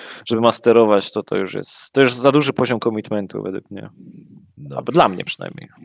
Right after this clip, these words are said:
Speaker 1: No.
Speaker 2: A to chyba we wszystkich online'owych grach prędzej czy później się z tym ścierasz, że nie możesz grać dla samego grania, tylko musisz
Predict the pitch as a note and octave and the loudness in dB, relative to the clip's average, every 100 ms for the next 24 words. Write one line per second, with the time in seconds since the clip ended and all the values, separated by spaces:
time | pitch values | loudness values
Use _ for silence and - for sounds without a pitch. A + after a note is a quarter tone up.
0 | - - - G#3+ A#3+ B3 C4 C3+ D#2 - | -20 -20 -20 -18 -18 -16 -12 -10 -12 -12
1 | F#3+ - A2+ - - _ _ _ _ - | -12 -12 -16 -18 -20 _ _ _ _ -12
2 | F#2 G2+ G2+ G2 F#2 E2 E2 - D#2+ E2 | -8 -6 -4 -4 -6 -6 -10 -12 -10 -8
3 | D#2+ _ E2+ D#2+ D2+ D#2+ E2 D#2 E2+ - | -8 _ -10 -10 -12 -16 -16 -16 -16 -16
4 | D#2+ D2 D2 _ _ _ _ - - C3 | -14 -16 -18 _ _ _ _ -14 0 2
5 | G2+ F#2 F2+ G2 G2 F2+ G2+ G2 F2 G2 | 4 0 -4 -4 -4 -4 -2 -2 -2 -8
6 | G2 F#2+ F#2 F#2 F2 E2+ - D#2+ F2 E2 | -6 -6 -4 -4 -6 -8 -12 -14 -12 -12
7 | - E2+ - | -12 -14 -14